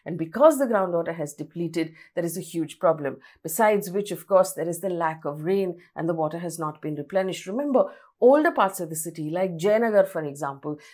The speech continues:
that were planned earlier, pre-two thousand seven, don't have a water problem. Their groundwater is still pretty sufficient. The worst crises are being, uh, felt in the I T corridors, Whitefield, Vartur, Sarjapur. These are all these new areas that are coming up for which the government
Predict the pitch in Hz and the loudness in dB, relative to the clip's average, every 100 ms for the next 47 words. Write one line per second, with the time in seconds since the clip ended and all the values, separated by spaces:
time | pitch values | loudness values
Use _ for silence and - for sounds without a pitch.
0 | _ 185 180 175 214 202 208 190 202 220 | _ 2 2 -2 0 0 2 -2 0 0
1 | 226 190 147 - - 240 285 285 208 170 | 4 6 6 2 -10 -6 -4 -4 -6 -6
2 | 160 156 160 156 170 _ _ - 277 285 | -6 -10 -6 -6 -8 _ _ 0 2 4
3 | 285 311 226 208 - 143 143 - - - | 2 2 0 -2 -8 -10 -10 -16 -20 -20
4 | _ 165 208 240 240 233 226 214 202 208 | _ -2 4 6 6 4 4 4 4 2
5 | - 190 - - 226 208 208 175 175 170 | 0 -4 -4 -4 -2 -2 -6 -12 -10 -10
6 | 160 285 277 240 - - - _ 175 170 | -4 -4 0 -2 -2 -12 -20 _ -4 4
7 | 247 302 302 - 233 226 233 214 190 180 | 10 12 10 4 4 4 2 2 2 -2
8 | 180 - - 165 160 226 240 - 214 214 | -8 -10 -4 -2 0 -2 -2 -4 -2 -2
9 | 180 226 202 185 165 165 151 151 180 208 | -2 -4 0 0 2 0 0 0 0 0
10 | - 247 247 202 170 170 175 233 226 196 | -8 -6 -4 -4 -6 -8 -10 -8 -8 -8
11 | 160 151 165 165 156 - _ 202 240 233 | -8 -4 -4 -4 -10 -10 _ -6 0 0
12 | 220 220 214 254 220 196 196 190 180 175 | 0 -4 -2 2 2 4 2 0 -2 -4
13 | 190 190 185 - - - 233 247 - 277 | -4 -2 -2 -6 -12 -4 -4 -2 -4 2
14 | 226 202 226 | 2 2 -4